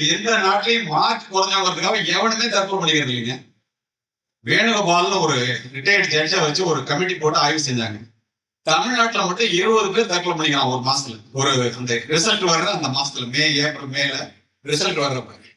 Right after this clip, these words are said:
எவ்வளவு முட்டாள்தனம். வாழ நினைத்தால் வாழலாம், வழியா இல்லை பூமியில். தோல்வியே அடையாத வெற்றியாளர் யார்? சிந்தித்து பாருங்கள்.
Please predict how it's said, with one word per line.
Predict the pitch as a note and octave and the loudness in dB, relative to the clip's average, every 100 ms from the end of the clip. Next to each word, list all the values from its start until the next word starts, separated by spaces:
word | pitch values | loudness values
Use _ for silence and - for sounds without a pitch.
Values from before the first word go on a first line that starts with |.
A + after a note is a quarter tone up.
| _ _ _ - | _ _ _ -16
எவ்வளவு | D#3 F3 B3 G#3+ | -10 -2 0 0
முட்டாள்தனம். | F3 F3+ D#3 D3 C#3 - - _ _ _ _ _ _ _ _ _ | 0 0 2 0 -2 -6 -20 _ _ _ _ _ _ _ _ _
வாழ | G#2+ C#3+ F#3 G#3 | 2 4 6 4
நினைத்தால் | F#3+ F#3+ G#3 G3+ G#3 | 2 2 0 0 0
வாழலாம், | E3+ F#3 F#3+ G3 G3 F#3 | 2 2 2 2 0 2
வழியா | D#3 F3+ F#3+ F#3 | 2 2 2 0
இல்லை | F3+ F3 E3+ | -4 -2 -4
பூமியில். | D#3 C#3 C3+ B2+ D3 B2+ C#3 - _ _ _ _ _ _ _ _ _ _ _ _ _ _ | -4 -8 -6 -6 -8 -12 -20 -20 _ _ _ _ _ _ _ _ _ _ _ _ _ _
தோல்வியே | D#3 F3 G#3 A#3 | 0 2 4 2
அடையாத | A#3 A3 G#3 G#3+ G3 | 2 2 2 0 0
வெற்றியாளர் | F#3+ A3+ G#3+ G3+ F3+ | 0 2 4 4 2
யார்? | E3+ E3 - - _ _ _ _ _ _ _ _ _ _ _ _ _ _ _ _ _ | 2 2 -2 -8 _ _ _ _ _ _ _ _ _ _ _ _ _ _ _ _ _
சிந்தித்து | - D#3 G3 F#3+ | -4 0 0 2
பாருங்கள். | F3 F3 F3 F#3 - - | 4 4 2 -4 -12 -20